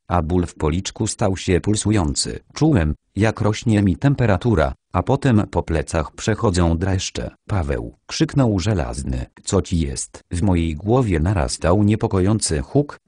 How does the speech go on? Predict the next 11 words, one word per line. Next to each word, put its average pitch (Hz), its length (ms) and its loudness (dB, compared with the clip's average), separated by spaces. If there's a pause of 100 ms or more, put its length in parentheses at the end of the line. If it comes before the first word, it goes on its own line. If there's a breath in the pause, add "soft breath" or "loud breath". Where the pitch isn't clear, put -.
(120)
jakby 82 420 0
bijące 92 520 2
serce 127 480 0
było 104 300 4
wielkim 76 500 0
bębnem 92 580 2
zbliżającym 98 800 2
się - 180 -2
do 85 120 2
moich 73 340 -2
oczu, 92 360 -2